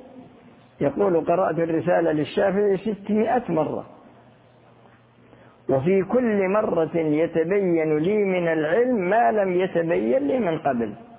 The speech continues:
فأنت إذا كنت تقرأ ولا تعرف وظائف الكلام التي قصدها المتكلم من كلامه،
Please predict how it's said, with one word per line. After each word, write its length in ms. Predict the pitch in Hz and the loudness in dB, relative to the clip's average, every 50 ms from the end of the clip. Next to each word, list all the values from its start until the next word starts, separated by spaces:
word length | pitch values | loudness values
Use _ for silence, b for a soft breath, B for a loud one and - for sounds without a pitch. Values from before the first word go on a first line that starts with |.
| - - - - - - - - - - - - B B B B B B _ | -20 -20 -20 -20 -20 -20 -20 -20 -20 -20 -20 -20 B B B B B B _
فأنت 400 | - 135 160 214 254 269 233 220 | 2 2 4 4 2 2 2 2
إذا 380 | 240 233 226 220 214 202 190 185 | 2 2 2 2 4 4 2 2
كنت 320 | 170 233 254 277 254 233 | 4 2 2 2 2 2
تقرأ 500 | 220 190 - 226 240 240 - 160 156 143 | 0 2 2 0 0 0 0 0 2 2
ولا 380 | 143 151 185 240 262 269 254 220 | 2 2 2 2 4 4 2 2
تعرف 480 | - 220 214 208 180 165 160 143 120 | 2 2 2 2 2 2 0 0 0
وظائف 640 | 143 151 160 165 156 175 214 254 269 - 247 226 190 | 0 2 2 2 2 2 4 4 4 4 2 2 2
الكلام 600 | 208 202 180 - 190 175 180 185 185 175 160 156 | 0 0 0 0 2 2 4 4 4 4 2 2
التي 400 | 175 220 226 220 190 - 202 185 | 0 0 0 -2 0 2 0 0
قصدها 560 | 175 - 220 233 202 220 214 196 202 180 185 | 2 0 -2 0 0 0 0 2 2 2 2
المتكلم 640 | 185 185 185 175 165 - 170 160 - 233 226 214 202 190 | 2 2 0 0 0 -2 -2 0 0 0 0 0 0 0
من 140 | 185 180 | 0 0
كلامه، 500 | 160 190 175 175 190 208 226 240 247 240 | 0 0 2 2 2 2 2 2 0 -2